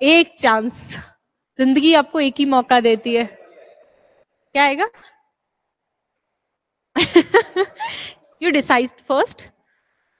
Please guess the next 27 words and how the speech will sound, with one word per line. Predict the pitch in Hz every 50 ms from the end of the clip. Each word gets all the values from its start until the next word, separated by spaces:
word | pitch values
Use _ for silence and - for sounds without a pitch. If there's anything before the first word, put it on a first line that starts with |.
| _ _ _
हाँ, | 269 262 226 214 208
online | 247 269 285 302 339 349 370 381
वाले | 392 381 370 381
भी | 392 403
answer | 415 349 349 - - 392
लिख | 339 349 -
के | - 370
भेज | 294 302 311 -
सकते | - 349 370 - _ 359
हो | 349
अगर | 320 320 311
कुछ | - 320 285
सूझ | - 311 285 240
रहा | 254 240
है | 233
तो। | 226 285
आप | - 302 330
बताओ | 320 302 - 269 262
क्या | - 269 240
किया | 254 - 247 233
है | 226
आपने, | 226 220 254 277 415 453 - _ _ _ _ _ _
आप | 240 262 285
बताओ | 277 311 285 - 311 403 494 _ _ _ _ _ _ _ _ _ _ _ _ _ _ _ _ _ _ _ _ _ _ _ _ _ _ _ _ _ _ _ _ _ _ _ _ _ _ _ _ _ _ _ _ _ _ _ _ _ _ _ _
क्या | 285 277
कर | 311 - 311 294
दिया? | 320 381